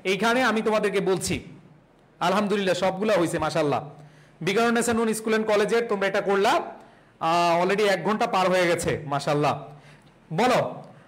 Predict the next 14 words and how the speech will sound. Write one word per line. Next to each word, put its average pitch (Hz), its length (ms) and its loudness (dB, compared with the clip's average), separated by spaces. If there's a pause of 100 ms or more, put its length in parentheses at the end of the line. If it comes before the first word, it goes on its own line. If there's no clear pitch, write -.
আমরা 247 540 2
এই 226 180 0
ধারাবাহিকভাবে, 220 640 0
বেশি 262 260 0
না, 165 180 0 (420)
তোমরা 254 140 2
তিনটা 311 400 0
ক্লাস 269 280 0
করো, 151 380 -2 (260)
একটা 220 240 -2
ক্লাস 254 240 0
তো 269 80 2
আজকে 254 220 0
হয়েছে, 196 500 0